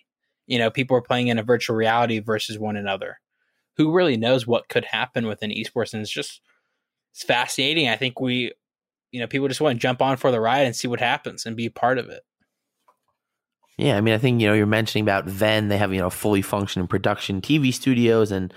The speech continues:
Speaker 2: you know, I think as you're seeing with these broadcasts, as they're going to television and being just more mainstream, you are having this full production team and makeup and hair and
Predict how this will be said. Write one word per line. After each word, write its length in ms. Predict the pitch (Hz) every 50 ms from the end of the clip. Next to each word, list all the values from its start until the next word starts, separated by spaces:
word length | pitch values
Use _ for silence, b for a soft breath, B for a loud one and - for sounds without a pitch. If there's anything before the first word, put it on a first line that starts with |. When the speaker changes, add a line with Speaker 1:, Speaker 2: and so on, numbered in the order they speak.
| B B B B B B
Speaker 2:
you 80 | - 107
know, 100 | 113 107
I 80 | 104
think 320 | 98 - - 117 113 101 107
as 180 | 107 110 98
you're 120 | 110 107 98
seeing 520 | - - 107 110 110 107 104 104 98 95 B B B B B B B B B
with 240 | - 113 107 98 92
these 160 | 104 107 98
broadcasts, 800 | 90 - 110 110 107 113 113 - - 110 107 107 104 104 - -
as 100 | 101 95
they're 80 | 98
going 240 | 92 98 98 98 101
to 80 | 98 95
television 880 | - - - 98 104 104 104 101 101 101 98 98 107 104 104 104 101
and 220 | 98 92 90 87 - B B B B B B -
being 180 | 101 107 104
just 220 | 101 - 98 - -
more 240 | 107 107 107 107
mainstream, 800 | 104 98 101 107 107 107 101 - - 120 120 117 113 110 110 101 B B B B B
you 120 | 110 104
are 140 | 92 131 143
having 300 | 135 131 120 104 113 113
this 180 | 113 104 - -
full 240 | - - 117 107
production 560 | - - 113 98 104 104 101 - - 101 98 90
team 340 | - - 101 98 98 98
and 200 | 98 95 95 95 B B B B B -
makeup 640 | 110 113 113 110 104 - 117 110 101 98 - -
and 160 | 98 95 98
hair 560 | 95 104 113 110 110 110 110 107 101 98 98
and 240 | 95 95 95 92 -